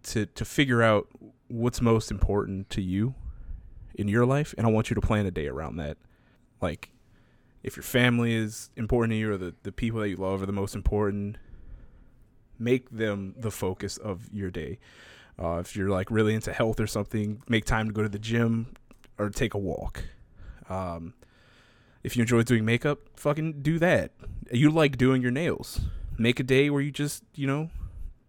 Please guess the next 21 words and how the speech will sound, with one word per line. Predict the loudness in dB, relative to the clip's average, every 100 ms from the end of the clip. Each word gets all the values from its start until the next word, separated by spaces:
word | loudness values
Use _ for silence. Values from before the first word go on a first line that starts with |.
| _ _ _ -16 -2
have | 2 2
a |
day | 4 2
where | 2
you | 0
do | -2 -4
your | -4
nails. | -4 -4 -6 -10 -18 -20 -20 -20 -20 -20 _ _ _ _ -20 _ 4
But | 10
I | 10
do | 10 8
want, | 6 2 0 0
like, | 4 4 2 -14 2
with | 8 8 10
that | 6 6
being | 0 0
said, | -2 -2 2
I |
want | 4 4 2
you |
to, | -2